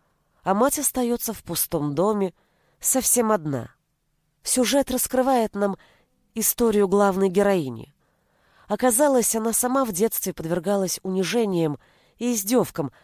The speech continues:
от своей матери. Однако даёт ли ей это право становиться агрессором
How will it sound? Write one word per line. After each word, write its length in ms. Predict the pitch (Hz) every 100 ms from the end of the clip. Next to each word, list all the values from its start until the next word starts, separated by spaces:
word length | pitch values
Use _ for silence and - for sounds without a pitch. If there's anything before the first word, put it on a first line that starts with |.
| _
от 140 | - 190
своей 360 | - 202 190
матери. 540 | 190 220 175 139 113 - _ _ _ _ _ _ -
Однако 440 | - 202 277 - 247
даёт 460 | 175 233 247 330
ли 120 | 240 202
ей 200 | 202 202
это 320 | 208 208 277
право 400 | - 302 269 196 _ _ _
становиться 580 | - - 247 240 - 247
агрессором 720 | 247 220 302 - 170 139 123